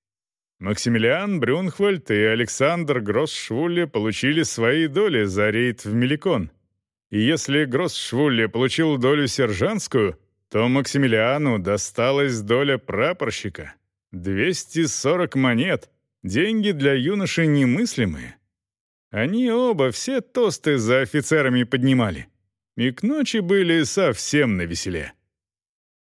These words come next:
Жене кавалера все эти офицерские пирушки сразу не полюбились. Сестра кавалера Тереза сидела чуть покраснев.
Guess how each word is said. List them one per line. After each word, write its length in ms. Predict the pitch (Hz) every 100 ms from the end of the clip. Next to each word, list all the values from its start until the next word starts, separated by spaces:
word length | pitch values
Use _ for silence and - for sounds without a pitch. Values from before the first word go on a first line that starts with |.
| _ 123
Жене 540 | 113 180 190 170 131
кавалера 640 | - 156 185 226 190 131
все 300 | 123 - 196
эти 180 | 190 -
офицерские 720 | 185 156 185 202 165 - 185
пирушки 580 | 160 220 262 226 - 170
сразу 560 | 160 - 208 240 131 110
не 140 | 117
полюбились. 640 | 117 123 127 117 107 101 - _ _ _ _ _ _ _ _ _ -
Сестра 600 | - 117 - - 170 -
кавалера 540 | - 117 117 117 113
Тереза 640 | 104 120 120 196 160 107 101
сидела 580 | - 160 165 226 208
чуть 300 | 180 - 190 -
покраснев. 720 | 151 147 135 - 80 71